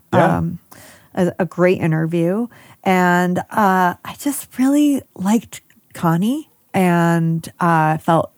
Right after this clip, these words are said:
Speaker 2: very inspired by their D Ming style, uh,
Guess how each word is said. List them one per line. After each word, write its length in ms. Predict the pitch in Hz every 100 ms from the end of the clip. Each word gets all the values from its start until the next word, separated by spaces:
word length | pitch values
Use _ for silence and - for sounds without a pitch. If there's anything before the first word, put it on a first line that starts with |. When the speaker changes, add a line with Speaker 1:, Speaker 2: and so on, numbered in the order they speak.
| -
Speaker 2:
very 300 | 185 170 170
inspired 600 | 156 160 - 151 185 226
by 200 | 185 170
their 340 | 165 160 156 - _ _ _
D 180 | - 165 151
Ming 220 | 233 294
style, 600 | - 294 320 339 339 330 _
uh, 460 | 214 196 180 175